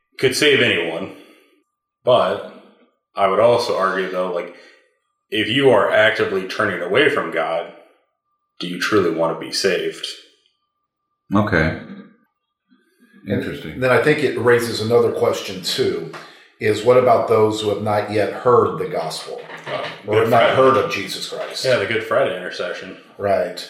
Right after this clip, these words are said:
Speaker 3: Or, you know, it's like in, in the Eucharistic prayer that we don't use very often, number four, you know, where it says, "Those who seek him with a sincere heart."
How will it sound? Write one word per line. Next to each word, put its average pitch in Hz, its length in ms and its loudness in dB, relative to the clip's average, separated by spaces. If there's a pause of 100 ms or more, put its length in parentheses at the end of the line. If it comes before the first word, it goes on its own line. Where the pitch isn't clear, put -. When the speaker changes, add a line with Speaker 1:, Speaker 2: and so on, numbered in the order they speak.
(300)
Speaker 3:
Or, 127 380 4
you 117 80 -2
know, 110 160 2
it's 104 140 -4
like 117 200 2
in, 110 260 -6
in 113 140 -6
the 110 80 -6
Eucharistic 113 540 -4
prayer 113 240 2
that 104 160 -2
we 107 100 -6
don't 101 320 -2
use 131 300 2
very 104 320 4
often, 98 320 -2
number 92 200 -8
four, - 640 0 (500)
you 107 120 -6
know, 104 200 -2
where 107 200 0
it - 80 -4
says, 107 500 -2
"Those 117 460 4
who 107 200 -2
seek 127 380 -4
him 107 220 -6
with 98 160 -6
a 98 60 -10
sincere 90 580 -10
heart." - 500 -12